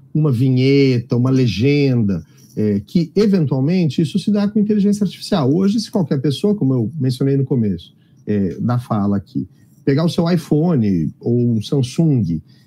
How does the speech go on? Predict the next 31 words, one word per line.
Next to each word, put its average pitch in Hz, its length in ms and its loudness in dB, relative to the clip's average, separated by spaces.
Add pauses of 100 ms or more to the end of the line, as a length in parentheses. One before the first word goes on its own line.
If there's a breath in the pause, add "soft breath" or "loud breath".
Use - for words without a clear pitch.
(180 soft breath)
e 120 120 2
fizer 151 440 2
um 143 160 2
vídeo 98 600 0 (100)
si - 220 -4
próprio 120 720 -2
ou 120 320 0
tirar 110 220 -2
uma 101 140 0
fotografia, 101 800 0 (420 soft breath)
é, 113 300 0
vai 175 320 2
ser 226 120 2
usado 151 280 2
um 139 60 2
software 110 440 -2
que 165 300 0 (220)
tem 226 260 4
inteligência 120 480 0
artificial 110 600 -4 (840)
pra 170 320 0
corrigir 131 380 2
a 104 40 2
imagem, 113 460 0
o 98 60 0
foco, 139 580 -2
a 95 60 0
luz. 139 420 0 (460 soft breath)
É, 120 200 -2
esses 220 520 2
usos 127 680 0